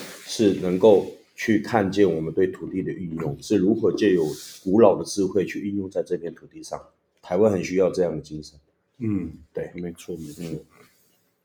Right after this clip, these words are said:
Speaker 1: 我一解释就五分钟了。
Speaker 2: 很重要啊，我们都可以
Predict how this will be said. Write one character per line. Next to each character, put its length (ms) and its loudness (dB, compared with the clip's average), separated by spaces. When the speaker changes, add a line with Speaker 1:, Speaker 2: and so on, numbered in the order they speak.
Speaker 1:
我 160 4
一 40 6
解 160 4
释 140 -2
就 100 2
五 160 2
分 180 0
钟 200 -2
了。 80 -10
Speaker 2:
很 340 -2
重 200 8
要 160 6
啊， 380 2
我 60 -8
们 120 -6
都 160 0
可 140 -2
以 220 2